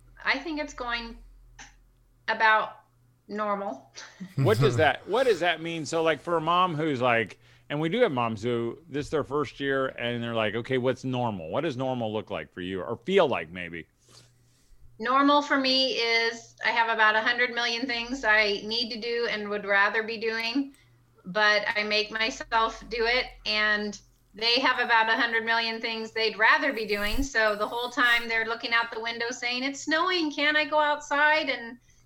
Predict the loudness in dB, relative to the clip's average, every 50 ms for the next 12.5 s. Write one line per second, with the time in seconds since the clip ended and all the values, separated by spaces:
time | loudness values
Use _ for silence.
0 | _ _ _ _ -2 0 0 0 -2 -2 -6 -4 -6 -6 -6 -8 -8 -6 -6 -6
1 | -4 -2 -2 -2 0 2 2 2 2 0 -4 -8 -4 0 2 4 4 4 2 0
2 | -4 -4 -4 -4 -2 -2 -4 -4 -2 -2 -2 -2 -4 -4 -2 -2 0 2 2 2
3 | 2 0 0 0 0 2 2 2 2 0 -2 -4 -6 -8 -8 -8 -8 -2 0 2
4 | 2 2 2 0 -2 -8 _ _ _ _ _ _ _ _ _ _ 0 2 4 4
5 | 2 0 -2 -6 -8 -10 -14 -20 _ _ _ _ -6 -2 0 0 0 0 -4 -6
6 | -2 0 2 2 2 0 -4 -6 -6 -6 -4 -6 -6 -6 -8 -10 -12 -16 -20 -20
7 | -20 -20 -16 0 2 2 4 4 2 -2 -4 -6 -6 -8 -10 -12 -16 -20 -20 -6
8 | -2 2 4 4 4 4 4 2 -2 -8 -18 _ _ _ _ _ _ _ _ _
9 | _ 0 2 2 2 0 0 -2 -6 -10 -4 -2 -2 -2 0 0 -2 -2 0 0
10 | 0 0 0 0 -2 -2 0 0 0 0 -2 -4 -8 -12 -14 _ _ _ _ -10
11 | -8 -4 -2 -2 -2 -2 -4 -6 -10 _ _ _ _ _ -8 -6 -6 -6 -2 2
12 | 4 6 8 8 6 6 4 0 -2 -6